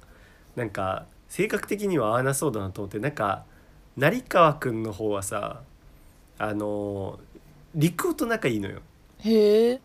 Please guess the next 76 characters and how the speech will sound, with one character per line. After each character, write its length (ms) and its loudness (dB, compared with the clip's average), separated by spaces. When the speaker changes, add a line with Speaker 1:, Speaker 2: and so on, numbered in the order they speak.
Speaker 2:
あ、 80 -4
そ 140 -4
う 20 -2
い 40 -6
う 20 -6
感 180 0
じ 120 -8
の 80 -4
人 180 -6
な 80 -2
ん 20 2
だ。 60 2
Speaker 1:
ま 80 0
あ、 40 -6
陸 260 0
尾 60 2
と 120 4
仲 280 6
い 140 8
い 60 0
か 120 2
ら 140 2
合 40 2
わ 140 4
な 100 4
そ 180 2
う 20 -4
っ 20 -4
て 140 -6
い 20 0
う 40 -2
の 80 -2
良 140 -2
く 120 -2
な 100 -2
い 80 -6
け 100 -10
ど、 240 -16
な 180 0
ん 40 0
て 100 4
言 140 2
う 20 2
ん 20 6
だ 60 8
ろ 20 8
う 40 6
な。 60 0
Speaker 2:
う 20 -10
ん。 100 -18
<laughs> 60 -20
確 200 -4
か 60 -10
に。 60 -10
Speaker 1:
ま 80 6
あ 20 6
な 80 8
ん 80 -2
か、 340 -2
あ 100 4
ん 120 2
ま 100 4
り 260 0
深 280 4
い 60 6
話 360 -4
で 120 -4
き 100 -10
な 80 -2
い 40 -2
っ 40 -6
て 120 -10
い 40 -10
う 20 -12
か 80 -10
さ、 220 -12